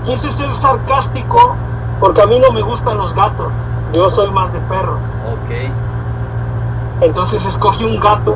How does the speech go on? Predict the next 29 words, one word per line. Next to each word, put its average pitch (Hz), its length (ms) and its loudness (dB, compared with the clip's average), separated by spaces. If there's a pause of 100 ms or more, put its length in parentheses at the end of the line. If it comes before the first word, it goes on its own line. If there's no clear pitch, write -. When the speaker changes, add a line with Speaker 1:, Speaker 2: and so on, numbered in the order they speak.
Speaker 1:
para - 180 0
que - 100 -6 (100)
fuera 185 200 -2
el 160 80 -4
personaje 156 760 0 (1400)
de, 156 60 4
de, 139 320 4 (220)
de, 147 220 2 (220)
del 156 160 2
gato. 330 300 2
Ahora 480 200 4
sí - 200 -2
que 466 60 -4
el 427 60 -4
gato 453 320 2
lo 202 140 0
escogí, 233 500 -4
pero 185 300 0
lo 175 160 2
hice - 220 -4
sarcásticamente. 214 1000 -2 (840)
Entonces 480 640 8 (140)
usé 494 300 0
las 523 180 -2
iniciales 254 640 -2
de 220 100 0
mi 202 200 -4
viejo 480 520 4
apodo 494 540 2